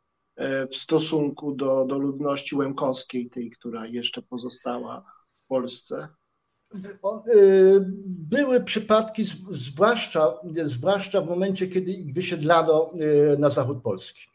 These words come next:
Speaker 2: To rzeczywiście oni z Florynki na przykład do, y, <clears throat> do starego, do Grybowa, to jest je-, jakiś tam kawałek drogi. Mogli zabrać tylko, w jednym wagonie,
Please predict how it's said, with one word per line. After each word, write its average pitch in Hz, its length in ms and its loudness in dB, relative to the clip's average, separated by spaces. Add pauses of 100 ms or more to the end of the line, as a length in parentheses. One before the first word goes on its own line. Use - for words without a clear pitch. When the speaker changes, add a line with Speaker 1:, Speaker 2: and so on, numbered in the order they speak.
(280)
Speaker 2:
To 170 140 4
rzeczywiście 170 600 -4
oni 165 280 2
z 143 80 -4
Florynki 156 460 0
na 156 120 0
przykład 160 500 -6 (440)
do, 147 420 2 (440)
y, 233 160 4
<clears throat> 143 100 0
do 151 240 4 (160)
starego, 170 440 2
do 156 140 4
Grybowa, 147 500 4
to 170 140 0
jest 180 300 -4
je-, 180 320 -6
jakiś 180 320 -8
tam 160 200 -8
kawałek 160 360 0
drogi. 202 340 4 (840)
Mogli 165 320 2
zabrać 165 480 -2
tylko, 165 540 0 (720)
w - 100 -12
jednym 175 320 2
wagonie, 151 640 2